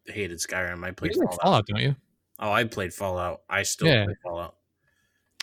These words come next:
Speaker 2: Yeah. Yeah, I was gonna say, 'cause we did seventy-six.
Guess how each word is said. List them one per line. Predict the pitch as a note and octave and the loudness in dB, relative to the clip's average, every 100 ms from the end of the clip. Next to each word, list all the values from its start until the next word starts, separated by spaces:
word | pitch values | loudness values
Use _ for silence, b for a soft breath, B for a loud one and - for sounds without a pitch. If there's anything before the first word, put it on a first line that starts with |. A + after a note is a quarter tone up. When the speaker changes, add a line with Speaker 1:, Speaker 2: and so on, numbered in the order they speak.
| - _ | -14 _
Speaker 2:
Yeah. | A#2 G#2 G2+ G2 G#2 _ _ _ _ _ _ - | -2 0 0 -2 -8 _ _ _ _ _ _ 0
Yeah, | B2 | 2
I | G#2+ | 4
was | A2+ | 4
gonna | |
say, | G#2+ A#2+ | 4 4
'cause | G#2 A#2 | 4 2
we | |
did | G#2+ G2+ | 2 2
seventy-six. | - G#2 G2 - G#2+ G2+ - - | 2 2 0 0 0 -2 -8 -12